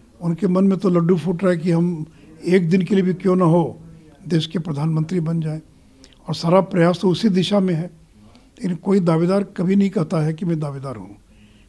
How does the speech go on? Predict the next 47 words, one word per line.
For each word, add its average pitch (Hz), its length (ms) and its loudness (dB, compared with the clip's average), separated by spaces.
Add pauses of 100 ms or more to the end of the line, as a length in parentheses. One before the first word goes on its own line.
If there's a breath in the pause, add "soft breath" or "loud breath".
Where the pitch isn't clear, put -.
कोई 170 160 0
ये 185 60 4
नहीं 196 120 2
कहेगा 185 280 2
कि 180 200 -2
मैं 180 160 0
मुख्यमंत्री 175 520 -2
का 160 120 -4
दावेदार 139 400 -8
हूँ 117 160 -12
या 160 160 -6
प्रधानमंत्री 151 600 -8
पद 160 200 -8
का 160 80 -6
दावेदार 139 360 -8
हूँ, 101 180 -14 (840 soft breath)
लेकिन 202 280 2
केवल 196 260 0
दावा 160 340 2
करने 196 260 -2
से 226 160 -2
तो 196 120 -4
कोई 202 120 0
प्रधानमंत्री 156 560 -4
नहीं 180 100 -4
बन 147 140 -6
जाता 123 260 -14
है। 104 100 -16 (920 soft breath)
और 165 80 -2
इस 156 120 -2
समय 196 220 2
इस 180 60 2
देश 170 380 0
के 185 60 -4
अंदर 180 240 -2
विपक्ष 175 420 -4
में 165 200 -2
कम 175 160 -4
से 160 180 -6
कम 196 220 -4
एक 208 400 0
दर्जन 170 360 -2 (840 soft breath)
प्रधानमंत्री 156 560 -4
पद 160 200 -10
के 185 140 -10
दावेदार 113 460 -14
हैं। - 100 -20